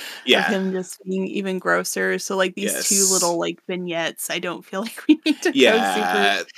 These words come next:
Speaker 1: N-,
Speaker 2: into depth
Speaker 1: nothing
Speaker 2: into.
Speaker 1: It, it al-, it also is kinda gross, right? And, like, you guys get the point. He's a pedophile.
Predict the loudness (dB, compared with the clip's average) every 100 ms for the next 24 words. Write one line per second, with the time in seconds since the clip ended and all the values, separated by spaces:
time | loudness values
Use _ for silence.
0 | -2 2 4 4 8 8 10 8 6 4
1 | 0 -2 -4 -2 -2 -6 -2 8 12 12
2 | 12 12 12 12 8 8 6 6 6 4
3 | 4 4 6 8 8 8 10 10 8 -4
4 | -4 -4 -4 -4 2 6 6 6 6 8
5 | 6 2